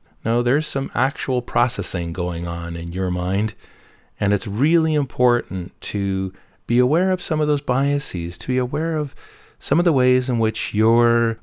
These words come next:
processing information and making conclusions that isn't necessarily as straightforward or rational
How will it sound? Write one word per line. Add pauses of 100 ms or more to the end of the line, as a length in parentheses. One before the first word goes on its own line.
processing
information
and
making
conclusions (460)
that
isn't
necessarily
as
straightforward
or
rational